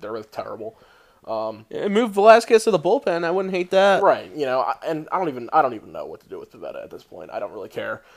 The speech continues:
Speaker 1: Um, but, you know, if you only have to do that for one day every five,
Speaker 2: Well, that also
Speaker 1: it
Speaker 2: gives your
Speaker 1: helps.
Speaker 2: backup catcher a chance to play.
Speaker 1: Right.
Speaker 2: And give Real Muto some r-, well-needed rest.
Speaker 1: Right. A-, and it just helps you, like, mentally, you know.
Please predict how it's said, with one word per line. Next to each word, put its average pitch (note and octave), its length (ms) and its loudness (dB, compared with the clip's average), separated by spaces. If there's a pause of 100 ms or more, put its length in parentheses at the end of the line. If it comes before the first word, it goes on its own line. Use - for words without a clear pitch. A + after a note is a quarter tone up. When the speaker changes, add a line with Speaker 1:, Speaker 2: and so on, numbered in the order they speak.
(360)
Speaker 1:
Um, A#2+ 340 -4
but, B2 320 -4
you C#3+ 120 -8
know, A#2 120 -6
if A#2+ 160 -8
you E3+ 200 -6
only F#3 180 -2
have D#3+ 100 -4
to C#3 80 -20
do C#3 300 -8
that C3 260 0
for B2+ 140 -8
one B2 640 -6
day C3 340 -2
every A#2+ 260 -8
five, C#3+ 640 4 (680)
Speaker 2:
Well, G3+ 80 -2
that A#3 140 6
also A#3 160 6
Speaker 1:
it E3 60 2
Speaker 2:
gives G#3 120 2
your G3+ 140 10
Speaker 1:
helps. G3+ 200 12
Speaker 2:
backup - 140 6
catcher C#3 280 4
a B2 40 -2
chance C3+ 260 -4
to B2 80 -8
play. C3 380 0
Speaker 1:
Right. F#3 280 4
Speaker 2:
And D#3+ 80 0
give F3+ 140 6
Real F#3 180 8
Muto F#3 320 6
some D3 200 0
r-, D3+ 80 2
well-needed D#3+ 600 6
rest. C#3 420 2
Speaker 1:
Right. G#2+ 320 -4
A-, D3 160 -2
and D#3 80 0
it C#3+ 80 -8
just D#3+ 200 -12
helps E3+ 280 0
you, D3+ 180 -8
like, A#2 320 -8
mentally, A#2 640 -10 (680)
you B2 140 -10
know. G2 220 -8